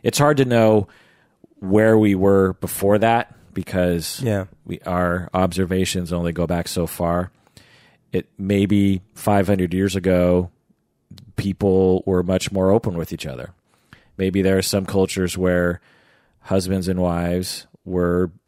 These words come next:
Speaker 1: extremely vulnerable with each other. It's just hard to know. There's a, it's just a common misconception, I think, that we automatically know that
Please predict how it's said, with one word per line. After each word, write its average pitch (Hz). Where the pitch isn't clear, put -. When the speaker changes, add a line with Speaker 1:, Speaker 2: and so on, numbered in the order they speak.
Speaker 1:
extremely 110
vulnerable 78
with 73
each 71
other. 82
It's 104
just 117
hard 104
to 90
know. 85
There's 107
a, 113
it's 113
just 139
a 127
common 110
misconception, 95
I 87
think, 82
that 87
we 101
automatically 101
know 87
that 82